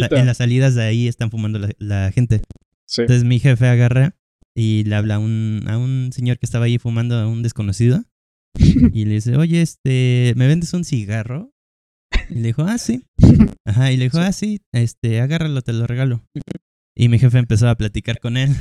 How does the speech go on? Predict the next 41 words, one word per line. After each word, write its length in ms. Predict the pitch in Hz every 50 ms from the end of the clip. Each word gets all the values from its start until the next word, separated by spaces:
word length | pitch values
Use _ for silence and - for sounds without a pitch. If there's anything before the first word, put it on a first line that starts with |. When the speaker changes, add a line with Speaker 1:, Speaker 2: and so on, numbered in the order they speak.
| - - - - _ _ _ _ _ _ _ _ _ _ _ _ -
Speaker 2:
Y 260 | - 120 120 117 113 117
Speaker 1:
Se 60 | 156
hizo 160 | - 165 143
compita 480 | 117 - - - _ - - 147 139 135
de 220 | 131 127 123 123 _ -
Speaker 2:
ajá, 480 | 117 104 - - 117 117 113 113 - _ _ _ -
y 60 | 120
Speaker 1:
Ajá. 120 | 113 127
Speaker 2:
como 220 | 123 113 110 107 107
mi 180 | 107 113 110
jefe 260 | - - 113 113 120
trabaja 320 | - - 104 104 104 104 113
en 120 | 110 110 107
ventas, 480 | 110 110 104 - 123 131 135 - - _ _ - - - - _ _ _ -
este, 720 | 104 101 98 - - _ - 101 95 95 95 98 95 65 65
le 60 | 101
empezó 240 | 104 92 107 95 110
a 40 | 107
hablar 200 | 101 107 107 98
de 60 | 98
todo 280 | - - 104 101 104 104
eso 440 | 104 113 117 123 127 - - 131 131
y, 540 | - - 110 104 101 101 98 101 101 98 -
y 100 | - 101
este 200 | 107 - - 120
compa, 400 | - - 120 113 107 - 120 120
el 280 | 120 - 107 98 98 95
desconocido, 520 | 104 98 - 107 101 101 98 104 117 117
le 100 | 110 104
dijo, 160 | 98 98 - 104
"Ah, 160 | 110 120 131
no, 120 | 139 131 123
pues 160 | - 120 107
yo, 100 | 117 117 120 117 -
yo 80 | 120
estoy 220 | 117 - 127 127 123
en 100 | 110 104
tal, 400 | - 110 110 113 110 107 104 -
en 120 | 107 107 101
tal 200 | - 107 107 107
área". 400 | 104 101 101 101 101 92 87 -